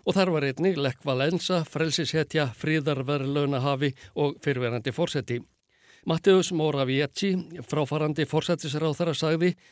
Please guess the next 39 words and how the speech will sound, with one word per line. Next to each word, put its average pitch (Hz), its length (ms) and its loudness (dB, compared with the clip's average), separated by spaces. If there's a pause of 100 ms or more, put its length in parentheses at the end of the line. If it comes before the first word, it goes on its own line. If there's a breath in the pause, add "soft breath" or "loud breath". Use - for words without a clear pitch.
að 151 320 0
þrátt 165 320 -2
fyrir 156 300 0
að 123 100 -2
stjórn 143 320 -2
hans 151 160 -2
væri 131 240 -2
á 113 80 -4
förum, 170 460 2 (260 soft breath)
væri 170 320 0
flokkur 139 320 -2
hans, 185 240 0
Lög 143 240 -2
og 120 160 -4
réttlæti, 147 480 -2
síður 165 380 0
en 127 80 -2
svo 120 180 -4
hættur 143 400 -2
að - 80 -10
berjast 127 320 -4
fyrir 135 300 -4
umbótum 131 420 -4
í 120 80 -2
Póllandi. 127 540 -2 (580 soft breath)
„Kannski 202 320 0
ekki 139 200 0
í - 40 -16
dag 156 320 -2
og 160 200 0
ekki 147 240 -2
í - 40 -8
þingsal,“ 127 560 -2
sagði 165 320 -2
hann 160 160 2
og 135 80 -2
vísaði 139 320 -2
til 117 160 -6
þess - 280 -2